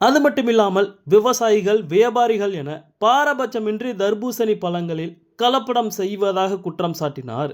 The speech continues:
இதன் தொடர்ச்சியாக கோடை காலத்தை முன்னிட்டு தமிழகம் முழுவதுமே நடந்து வந்த தர்பூசணி வியாபாரம் வெகுவாக சரிந்தது. இதனையடுத்து தர்பூசணி விவசாயிகள் மற்றும் வியாபாரிகள் தங்களது எதிர்ப்பையும் கண்டனத்தையும் பதிவு செய்து வந்தனர். அது மட்டுமில்லாமல்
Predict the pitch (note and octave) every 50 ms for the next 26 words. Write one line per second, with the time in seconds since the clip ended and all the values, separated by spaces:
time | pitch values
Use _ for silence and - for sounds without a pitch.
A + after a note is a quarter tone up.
0 | - - A#3+ G#3 C#4+ C#4 A#3+ A3 A#3 A3+ B3+ C4 B3+ B3+ - A#3+ A#3+ A#3+ A3+ B3
1 | A3+ - G#3+ A3+ B3 A#3+ B3 A#3 A3 G#3 G#3 G3 F3 F#3+ F3+ F3 E3 D#3+ E3 E3
2 | D#3 D3+ D#3 - - _ _ - G#3+ A#3+ B3+ C4+ C4 B3 A3 G#3 G3+ F3+ F3 F#3
3 | G#3+ G#3+ G#3+ G#3+ G3+ G3+ G3 G3+ G#3+ G#3+ G3 F3 E3+ F#3 F#3+ F#3+ F#3 F3 E3 D3
4 | C#3+ C#3+ C#3+ C#3 - _ - C3 E3 G3+ G#3+ A3+ G#3+ A#3+ A#3 G#3+ - G#3 F#3 F3
5 | D#3+ C#3+ C#3+ D3+ D#3+ D#3 D3+ D3 C3+ A#2+ B2+ C3+ - _ _ _ - A#2+ D3 D#3+
6 | F#3 F3+ A#3+ G#3+ G#3+ G3+ G#3 G3 F3+ F3+ F3 E3+ E3 E3 D3+ C#3 B2 A#2 A#2 B2+
7 | D3+ - - E3 G#3 A#3 C#4 C#4 C4 A#3+ A#3 C4 B3 - C4+ G#3+ G3+ G#3+ A3+ A3
8 | A3 C4 A#3+ - B3 A#3+ A#3+ G#3 E3+ F3+ F#3+ G#3+ A#3 A3+ A3+ A3+ A3 A3 G3+ A3
9 | G#3+ G#3+ F#3+ F3+ E3+ - F#3 F#3+ F#3+ - - - C3+ B2 E3+ G#3+ A#3+ B3 A3+ A#3
10 | G3+ F3+ E3 D3+ E3 E3+ F3 - _ _ - - B3+ C4 C4 B3+ B3+ G#3+ A3 G#3
11 | G#3 G#3 G#3 C#4+ C#4+ C#4 - A#3+ A#3 B3 B3 A3 - G#3 F#3 G3+ G#3+ A#3 A3 G#3+
12 | G#3 F3 G#3+ G#3+ G#3 F#3 F3 E3+ E3+ G3+ G3+ G#3 G3 - F#3 F3+ E3+ E3 D#3 D3+
13 | D3 C#3+ B2+ A#2+ A#2 C#3+ D3 - - - F3 G#3+ B3+ C#4+ C4+ C#4 B3 C4 B3 A3+
14 | A3 G#3+ G#3 F#3+ F#3 F#3+ G3 G3+